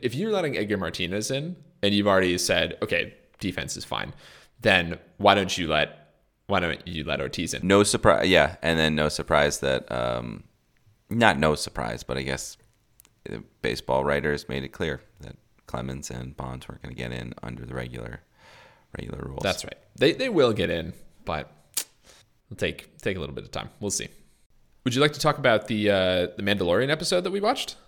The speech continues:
Speaker 2: Yeah, it's been, it's about time.
Speaker 1: It was, it was fortuitous that we decided not to talk about Boba Fett last week, 'cause we're not gonna talk about Boba Fett again this week. <laughs>
Speaker 2: Well, we can, we can cover that.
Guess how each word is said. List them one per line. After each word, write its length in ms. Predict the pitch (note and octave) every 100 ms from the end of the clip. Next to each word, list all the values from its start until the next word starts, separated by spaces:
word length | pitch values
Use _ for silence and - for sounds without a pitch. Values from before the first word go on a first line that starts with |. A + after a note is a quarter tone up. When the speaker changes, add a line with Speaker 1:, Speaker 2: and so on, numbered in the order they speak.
| _ _ _ _ _
Speaker 2:
Yeah, 500 | - G#2+ A3 G3+ E2+ -
it's 160 | G2
been, 300 | - A2+ G#2+ - -
it's 160 | - G2
about 200 | G#2 -
time. 380 | A2+ C3+ D#2 E2
Speaker 1:
It 80 | -
was, 140 | D#3+ D3
it 80 |
was 140 | D#3+ E3
fortuitous 540 | F3+ - C4 D3+ -
that 120 | A#2
we 140 | F#2+ G#2
decided 480 | G2+ B2+ A2+ G#2+ F#2
not 180 | G#2+ -
to 60 |
talk 180 | - G#2
about 220 | F#2+ F2+
Boba 180 | G2 E2
Fett 160 | A2+ A2+
last 260 | A2+ -
week, 280 | F2+ D#2+ - -
'cause 180 | F#2
we're 80 | A2
not 140 | B2 C3+
gonna 120 | B2
talk 180 | C#3 C#3
about 180 | C3
Boba 180 | B2+ B2+
Fett 180 | B2+ D3
again 200 | C3+ C3
this 160 | D#3 -
week. 320 | D#2 - - -
<laughs> 40 | - - _ _ _ - - - - - -
Speaker 2:
Well, 240 | F2+ E2+
we 80 | E2
can, 240 | - D#2+ -
we 120 | E2
can 140 | D#2+
cover 320 | C#2+ G3 F#3 F2+
that. 840 | - - - - - - -